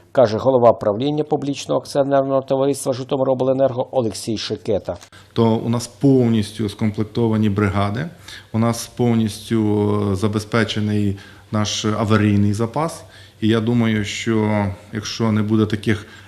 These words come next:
Speaker 2: екстремальних уже погодних умов, тобто це налипання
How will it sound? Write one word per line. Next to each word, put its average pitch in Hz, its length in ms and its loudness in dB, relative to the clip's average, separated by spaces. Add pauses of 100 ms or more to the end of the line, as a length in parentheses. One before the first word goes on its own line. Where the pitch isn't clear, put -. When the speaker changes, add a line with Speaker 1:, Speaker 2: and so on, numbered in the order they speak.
(100)
Speaker 2:
екстремальних 113 800 2
уже 101 180 -2
погодних 104 500 0
умов, 165 360 -2
тобто - 220 -12
це - 120 -10
налипання 104 640 -2